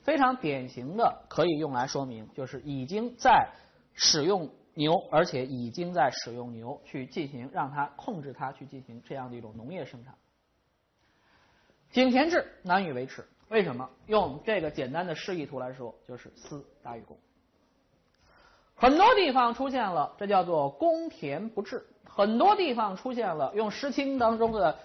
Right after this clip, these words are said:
有一句话来翻译成现代白话来说，就是出现了这种，呃，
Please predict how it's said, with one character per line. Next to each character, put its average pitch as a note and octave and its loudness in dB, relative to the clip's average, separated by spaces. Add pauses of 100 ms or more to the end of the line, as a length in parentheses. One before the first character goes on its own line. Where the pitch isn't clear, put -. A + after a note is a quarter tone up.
(120)
有 C#3 -2
一 D#3+ -2
句 G3+ -2
话 F#3+ 6
来 D3+ 4
翻 G#3 4
译 F#3 -6
成 D#3+ -6
现 G3 0
代 E3 4
白 B2 0
话 F#3 2
来 B2+ -4
说， C3+ -2
就 D#3+ -2
是 D3+ -2
出 G3 -2
现 G3+ 2
了 F#3 4
这 C#4+ 2
种， B2 -6 (520)
呃， D3 2